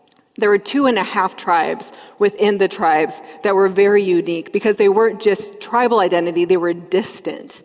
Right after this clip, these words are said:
These two and a half tribes of Gad, Reuben, and the half tribe of Manasseh, their land that they inherited wasn't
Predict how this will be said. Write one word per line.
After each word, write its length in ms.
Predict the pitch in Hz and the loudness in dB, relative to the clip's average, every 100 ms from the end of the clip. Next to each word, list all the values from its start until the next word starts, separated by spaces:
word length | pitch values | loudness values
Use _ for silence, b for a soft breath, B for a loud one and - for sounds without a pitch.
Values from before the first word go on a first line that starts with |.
| _ b b b | _ b b b
These 220 | 240 277 | 0 0
two 200 | 254 285 | -2 -2
and 100 | 262 | 0
a 40 | 233 | 0
half 200 | 220 208 | -2 -4
tribes 400 | - 175 170 180 | -2 -2 -2 -4
of 160 | 170 | -6
Gad, 520 | 170 185 196 220 226 190 | -2 2 2 2 0 0
Reuben, 520 | 185 180 165 156 185 B B | 0 2 0 -2 -6 B B
and 140 | 202 | -4
the 60 | 190 | -2
half 360 | - 208 233 | 0 -2 -2
tribe 520 | - - 190 185 180 - B B | -6 -2 2 2 0 -4 B B
of 180 | 196 175 | -4 -2
Manasseh, 880 | 185 180 180 190 - 165 139 165 - B B | -2 0 0 -2 -4 -4 -2 -2 -6 B B
their 380 | 190 208 285 320 | -2 2 2 2
land 380 | 247 202 196 185 | 0 0 0 -2
that 100 | 175 | 0
they 160 | 202 | 0
inherited 640 | 196 196 202 190 175 151 170 175 | 0 -2 -2 -2 -2 -4 -6 -4
wasn't 400 | 202 214 247 240 | 0 0 0 -2